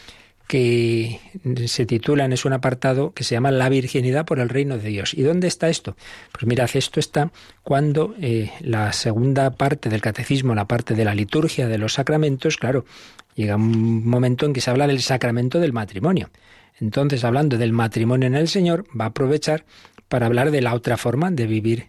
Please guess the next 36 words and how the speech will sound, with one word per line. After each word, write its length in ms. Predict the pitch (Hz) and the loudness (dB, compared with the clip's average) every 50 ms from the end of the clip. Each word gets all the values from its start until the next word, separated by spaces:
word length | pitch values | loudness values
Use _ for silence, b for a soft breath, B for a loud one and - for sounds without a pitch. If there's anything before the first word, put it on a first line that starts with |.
| _ _ | _ _
el 180 | - - 110 101 | -6 -4 -4 -2
amor. 300 | 92 - 156 196 208 b b b b b b b b b b | 0 0 0 0 0 b b b b b b b b b b
El, 120 | - 131 120 | -12 -10 -8
un, 320 | 113 110 107 107 107 107 - - - | -8 -6 -6 -6 -6 -8 -10 -10 -6
un, 320 | - 113 110 110 113 113 | -4 -4 -4 -4 -4 -4
una 220 | 110 110 107 107 101 | -4 -2 -2 -2 0
forma 280 | - 127 113 113 113 | 0 0 2 2 2
es 100 | 117 - | 2 2
ese 220 | 127 113 - - 120 | 0 0 0 0 2
amor 300 | 113 123 127 131 127 120 | 2 2 2 2 2 0
en 100 | 113 113 | 0 -2
el 80 | 113 | -2
matrimonio 480 | 120 147 165 165 190 175 160 147 135 135 | 0 0 0 0 0 0 2 2 0 0
y 40 | 127 | -2
otra 220 | 123 117 123 113 107 | -2 -2 -2 -2 -2
forma 240 | - 117 113 117 | 0 0 0 0
es 80 | 117 - | -2 0
en 100 | 120 110 | 0 0
la 120 | 110 123 127 | 2 2 0
virginidad. 720 | 131 113 110 123 127 139 143 - - 131 107 90 73 - - | -2 -2 0 0 0 0 0 0 -2 -2 -2 -2 -6 -10 -6
Y 60 | - 131 | -4 -4
ahí 40 | |
tenemos 360 | 127 - 131 131 139 147 - B B B B B B B B | -2 0 0 2 2 0 -2 B B B B B B B B
tres 300 | _ - 143 170 165 151 | _ 0 2 2 2 2
números. 580 | 175 175 147 175 185 160 123 131 160 175 - B B B B B B _ | 2 2 2 2 2 2 2 2 0 0 -2 B B B B B B _
Vamos 200 | 160 170 170 - | -2 -2 -2 0
por 120 | - 147 | 0 0
lo 100 | 127 123 | 0 0
menos, 300 | 127 139 135 135 131 127 | 0 0 0 0 0 0
Rocío, 280 | 135 123 - - 135 123 | -2 -2 -2 0 0 0
a 40 | 113 | 2
leer 160 | 113 117 117 | 2 2 2
el 160 | 113 110 107 | 0 -2 -2
primero 380 | - 117 113 110 117 110 120 113 | -2 -2 0 0 0 2 0 0
de 100 | 110 117 | 2 0
ellos, 340 | 113 110 123 139 139 - | 0 2 0 0 -2 -4